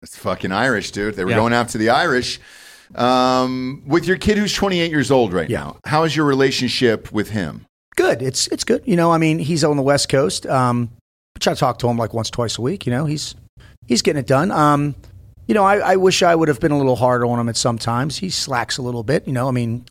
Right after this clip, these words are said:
Speaker 3: but
Speaker 1: Still to this day at twenty-eight?
Speaker 3: Little bit, little bit. Not as, not, not compared to most, but to my stand, you know me, I'm an over fucking achiever with everything I do. So,
Speaker 1: Yeah.
Speaker 3: um, and he knows that, you know, but he's, he's providing for the family and he's doing well. So, you know, I don't have,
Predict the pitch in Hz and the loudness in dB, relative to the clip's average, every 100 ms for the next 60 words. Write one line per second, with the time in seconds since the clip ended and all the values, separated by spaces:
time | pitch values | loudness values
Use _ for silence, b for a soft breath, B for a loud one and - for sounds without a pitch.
0 | - 123 147 135 139 131 131 135 143 - | -4 0 2 0 -2 0 0 0 0 -2
1 | 131 131 508 480 185 233 - 277 247 226 | -2 2 2 4 4 2 2 2 2 2
2 | 277 311 294 - 254 269 254 240 226 214 | 2 2 2 0 2 2 2 0 -2 -2
3 | - _ - 185 170 170 139 135 135 170 | -6 _ -6 0 2 2 2 2 2 2
4 | - 147 143 139 131 131 127 185 127 113 | -2 0 2 0 0 -2 -2 0 0 0
5 | 123 151 127 123 120 113 120 117 110 - | 0 0 0 0 0 0 -2 -2 -6 -2
6 | 117 113 110 120 107 120 113 107 143 185 | -2 -2 -2 -4 -4 -4 -4 0 0 2
7 | - 131 127 - - 107 87 - 135 135 | 2 2 2 -2 -2 -2 -2 -2 0 2
8 | 131 127 - - _ 180 262 156 131 127 | 0 -2 -6 -18 _ 0 2 2 2 2
9 | 151 - _ - 135 165 147 175 175 180 | 0 -4 _ -6 -2 -2 0 -2 -2 -4
10 | 175 180 147 139 143 131 131 - 131 131 | -2 0 2 2 0 -2 -4 0 2 2
11 | 185 147 123 - 135 120 120 123 196 - | 0 -2 -2 0 0 2 2 0 0 -6
12 | _ _ _ _ _ - 208 214 208 - | _ _ _ _ _ -2 2 2 2 0
13 | 240 214 262 196 180 - | 2 2 4 2 0 -2